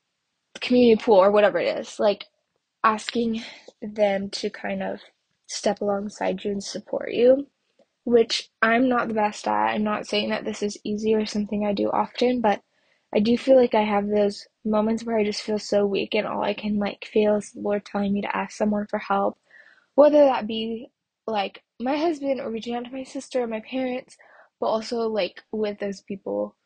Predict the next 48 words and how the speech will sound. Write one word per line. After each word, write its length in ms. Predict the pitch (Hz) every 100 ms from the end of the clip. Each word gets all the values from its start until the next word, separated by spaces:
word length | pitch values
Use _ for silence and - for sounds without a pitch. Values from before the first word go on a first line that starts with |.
| _ _ _ _
also 220 | - 202 -
friendships. 840 | - 196 226 226 247 262 - - -
Um, 520 | 214 190 170 180 202 - - 208
I'm 140 | 202
quick 300 | - 214 -
to, 160 | - 240
<laughs> 40 | 262
like, 320 | 220 180 - - - _
be 60 | 254
like, 100 | 262
"Oh, 220 | 320 302
no, 140 | 254 233
I 100 | 220
don't 120 | 220
wanna 180 | 220 226
burden 300 | 202 202 202
a 60 |
friend 240 | 202 - -
with 120 | -
this. 300 | - - - -
Like, 120 | -
this, 260 | 240 214 - _ _ _ -
that's 240 | 208 -
too 140 | - 220
much." 280 | - - -
But, 120 | -
like, 160 | - - _ _ _ _
I 160 | 226 233
also 720 | - 214 214 233 233 240 254 _ _ _ _ _ _ -
know 440 | 214 202 202 220
that 140 | 226 214
on 120 | 202
the 80 | 208
flip 260 | - 220 -
side, 240 | 214 214
if 140 | 214
a 80 | 226
friend 380 | - 208 208 208
were 120 | 208
to 260 | 202 202 208 _
be 120 | 214
that 180 | 202 196
way 160 | - 214
with 180 | 214 -
me, 140 | 202
it 80 | -
would 160 | 220
mean 280 | 220 220 226